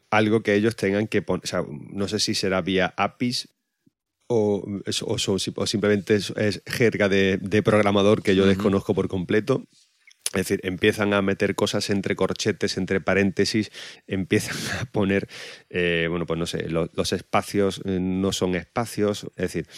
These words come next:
Speaker 1: hay una serie de caracteres que no sé exactamente qué, qué tipo de, de lenguaje sea, ni cómo esté escrito, ni redactado, y que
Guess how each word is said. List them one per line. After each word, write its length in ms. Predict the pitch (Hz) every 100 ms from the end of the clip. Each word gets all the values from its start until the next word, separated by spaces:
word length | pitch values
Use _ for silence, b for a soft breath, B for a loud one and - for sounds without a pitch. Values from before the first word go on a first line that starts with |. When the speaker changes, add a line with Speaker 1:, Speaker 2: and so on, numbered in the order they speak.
| B B B B B
Speaker 1:
hay 140 | - 117
una 100 | 120
serie 200 | 120 117
de 40 |
caracteres 460 | 117 110 - 120 123
que 100 | 87
no 140 | 87
sé 80 | 92
exactamente 500 | 92 - 85 85 85
qué, 220 | 82 78
qué 120 | -
tipo 280 | 82 85 82
de, 220 | 78 76
de 120 | 76
lenguaje 420 | 78 76 78 - 71
sea, 340 | - 87 80
ni 180 | 78 73
cómo 560 | - 78 76 76 76 87
esté 320 | - 90 -
escrito, 440 | 85 - 95 87 87
ni 180 | 87 87
redactado, 520 | 85 82 - 104 113 B B B B -
y 120 | 95
que 280 | - 90